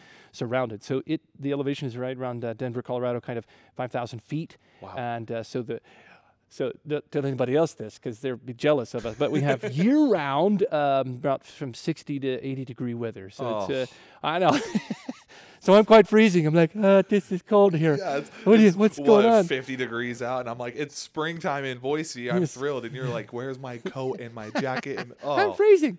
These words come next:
Speaker 2: I'm
Speaker 1: We
Speaker 2: so
Speaker 1: just turned up the
Speaker 2: jealous.
Speaker 1: heat in the house. We're like, "It's seventy-two, but it's still cold." <laughs>
Speaker 2: <laughs> Yeah, you're like, "It's not eighty-two with a
Speaker 1: <laughs> Come on.
Speaker 2: ninety-five percent humidity. Come on."
Speaker 1: No, but, uh,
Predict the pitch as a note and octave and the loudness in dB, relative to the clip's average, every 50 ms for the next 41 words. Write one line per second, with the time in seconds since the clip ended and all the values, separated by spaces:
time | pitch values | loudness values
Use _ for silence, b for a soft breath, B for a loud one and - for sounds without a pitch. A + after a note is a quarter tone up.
0 | - - A#3+ A#2+ A2+ G#2 - - - D3+ D#3 B2 G#3 G3+ - G#3+ G3+ G3 F#3+ F3+ | -12 -12 -10 -8 -8 -10 -12 -8 -2 -2 0 2 2 2 2 2 2 4 4 4
1 | F#3 - - D#3 F3 G3 G#3 - F3+ D#3 D3+ E3 F#3 E3+ - F3 D3 D3 D3 - | 4 2 2 2 2 2 2 0 -2 0 2 2 2 0 0 0 0 -2 -2 -6
2 | b b b b b b b E3+ F#3 - - F#3 G3 A3+ C4 A#3+ - - G3 D#3+ | b b b b b b b -6 -6 -4 -4 -4 -2 0 -2 -2 0 2 2 2
3 | D3 D3+ E3+ D#3 D#3+ - - C#4+ C#4 - - D4 C4 E3+ B2 - A#3+ - C#3+ - | 4 2 0 0 0 2 2 2 2 6 6 8 8 8 6 2 -2 -6 -6 -4
4 | - B3 - - - D#3+ - - - C#3+ - D3+ C3 A#2 B2+ C#3 C3 A#2+ B2 C3 | -4 -6 -6 -6 -10 -12 -10 -12 -16 -12 -10 -10 -8 -8 -8 -8 -8 -10 -10 -10
5 | - D3 C3 - - C3 B2 B2+ - - C3 C3 B2 B2+ A#2 - A#2+ A2+ A2+ A#2 | -10 -10 -12 -12 -14 -8 -6 -4 -4 -4 -4 -6 -6 -6 -6 -8 -10 -10 -10 -10
6 | A2+ A#2+ - A3 C4 - C#4 G3 - B2+ B2+ C#3 B2+ B2+ C3 C3+ F3 F#3 D3+ A#2+ | -8 -6 -6 -4 -2 0 0 0 -2 -4 -6 -6 -8 -6 -6 -6 -4 -4 -4 -6
7 | A2+ A2+ A2+ - A#3 A3 F#3+ B2+ G2 G2 - C#3 D3+ D3 B2 C3+ - G3 - C3+ | -6 -8 -8 -8 -8 -8 -8 -8 -8 -10 -10 -10 -10 -8 -8 -8 -10 -8 -6 -8
8 | - | -8